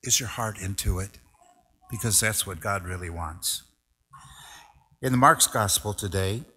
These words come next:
we hear about this wonderful story of the Transfiguration. It's in all three of the Synoptic Gospels. The Transfiguration.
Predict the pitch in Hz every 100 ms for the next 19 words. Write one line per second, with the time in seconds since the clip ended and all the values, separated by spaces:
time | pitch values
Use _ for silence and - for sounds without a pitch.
0 | _ _ _ - 127 120 127 120 113 107
1 | 98 - 113 139 123 - 101 - 127 123
2 | 107 90 98 - 113 104 - 107 95 107
3 | 120 - 92 - - 131 120 - 110 143
4 | 151 - 139 151 104 92 92 123 110 110
5 | - 98 113 117 - - 90 98 - -
6 | - - - - - 120 180 185 - 165
7 | 135 135 131 120 104 82